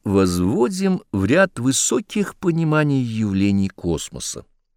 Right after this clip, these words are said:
Когда зовём к беспредельности, то это согласно высшему принципу.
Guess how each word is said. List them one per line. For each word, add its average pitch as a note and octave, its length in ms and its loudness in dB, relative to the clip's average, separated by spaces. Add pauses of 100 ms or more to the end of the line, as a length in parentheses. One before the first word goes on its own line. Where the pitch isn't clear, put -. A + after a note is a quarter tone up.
(600)
Когда E2 220 -4
зовём G#2 420 4
к G2 60 2
беспредельности, G#2+ 1300 2 (580)
то A2 160 6
это A#3 420 4
согласно A3 720 2
высшему E3+ 460 -2
принципу. - 580 -10